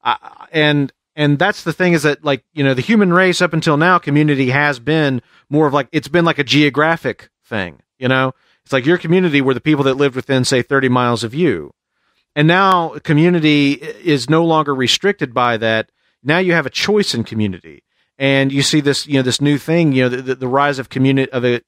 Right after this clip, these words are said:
community built around interest, around shared experience and interest. And, and, and that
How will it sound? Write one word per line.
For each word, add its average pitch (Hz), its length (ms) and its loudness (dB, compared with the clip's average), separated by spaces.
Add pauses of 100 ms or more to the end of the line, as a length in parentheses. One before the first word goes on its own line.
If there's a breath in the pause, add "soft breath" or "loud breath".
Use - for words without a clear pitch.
(120)
community 135 340 0
built 131 280 -2
around 117 320 -2
interest, - 600 -4 (380)
around 131 320 -2
shared 147 400 2
experience 120 1000 -4 (440)
and 123 180 -4
interest. 123 680 -4 (380)
And, 123 600 0 (320)
and, 131 140 -4
and 135 200 0
that 170 320 0